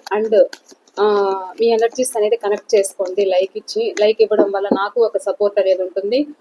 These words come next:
ఈ రీడింగ్ మరికొంతమందికి చేరుతుంది. ప్లీజ్ యూనివర్స్, వీళ్ళ మనసులో ఉన్న పర్సన్, వీళ్ళు ఎవరి కోసమైతే బాధపడుతున్నారో, చూసే వ్యూవర్స్ ఎవరి కోసమైతే బాధపడుతున్నారో,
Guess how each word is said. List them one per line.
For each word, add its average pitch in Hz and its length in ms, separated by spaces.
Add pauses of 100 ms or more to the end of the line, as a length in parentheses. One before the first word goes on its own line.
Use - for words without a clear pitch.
(240)
ఈ 269 60
రీడింగ్ 262 320
మరికొంతమందికి 226 760 (240)
చేరుతుంది. 180 440 (1900)
ప్లీజ్ 214 300
యూనివర్స్, 185 420 (540)
వీళ్ళ 269 180
మనసులో 233 400
ఉన్న 202 240
పర్సన్, 180 580
వీళ్ళు 240 300
ఎవరి 214 300
కోసమైతే 233 480
బాధపడుతున్నారో, 185 1000 (200)
చూసే 226 260
వ్యూవర్స్ 190 520 (1500)
ఎవరి 214 200
కోసమైతే 240 480
బాధపడుతున్నారో, 190 960